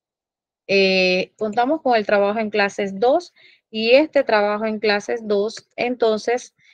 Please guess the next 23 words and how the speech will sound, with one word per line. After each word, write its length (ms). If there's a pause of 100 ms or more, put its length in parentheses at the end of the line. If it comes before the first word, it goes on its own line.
(200)
consta 720
de 880
trabajar 840
un 280
cuadro 460
comparativo, 720 (380)
este 340
cuadro 380
comparativo, 920 (140)
entonces 840 (520)
trata 540
sobre 600
lo 180
que 340
es 320 (140)
el 200
tema 380
medios 680 (420)
diversificados. 1160 (560)
En 320
el 120
módulo, 440
pues, 160